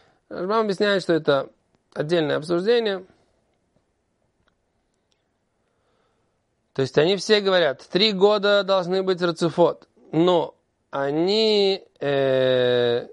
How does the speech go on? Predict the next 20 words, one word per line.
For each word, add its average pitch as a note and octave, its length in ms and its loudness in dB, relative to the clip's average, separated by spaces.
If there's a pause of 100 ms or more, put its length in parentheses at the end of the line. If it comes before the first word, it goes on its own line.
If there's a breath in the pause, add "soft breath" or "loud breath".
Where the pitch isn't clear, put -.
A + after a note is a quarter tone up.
(140)
не E3+ 440 0
обязывают, E3 720 0
это E3 280 2
махзик, C#3 580 -2 (300)
то - 80 -18
есть - 100 -20
того, C#3+ 220 -2
кто - 160 -10
держится D3 560 0
за C3+ 160 0
землю, D#3 340 -2
хочет D3+ 320 -8
удержаться, C3+ 640 -4 (840 soft breath)
привести C#3 500 -2
свидетелей G3 680 -2
шаиду E3+ 400 -2
бифируш, E3 960 -2
чтобы D#3 260 -8
они D#3 80 -4
засвидетельствовали F3 680 -4